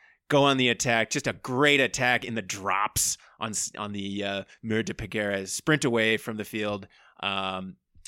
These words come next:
try to take back some of the time that he lost on stage ten. I believe he, he's back in the top ten overall. So it looks like now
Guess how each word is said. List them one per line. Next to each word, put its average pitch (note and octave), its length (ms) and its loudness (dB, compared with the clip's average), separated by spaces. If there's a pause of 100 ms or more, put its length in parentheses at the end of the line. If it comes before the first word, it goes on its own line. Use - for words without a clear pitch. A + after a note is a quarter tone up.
(240)
try D3 220 4
to D3 80 4
take C#3 300 -2
back A2+ 240 2
some A2+ 140 -6
of G#2+ 40 -4
the G#2 60 -6
time G2+ 320 -4
that G2+ 120 -6
he G#2+ 160 -8
lost F#2+ 360 -6
on G2+ 80 -6
stage F#2+ 460 -8
ten. F#2 280 -10
I F#2 100 -10
believe F#2+ 400 -8
he, - 160 -12
he's A2+ 260 -4
back F#2+ 260 -2
in G#2 80 -10
the G2 60 -12
top - 300 -6
ten G2 240 -6
overall. F#2 420 -8
So A#2 140 -6
it - 80 -6
looks D3 240 0
like B2+ 260 0
now A#2 480 0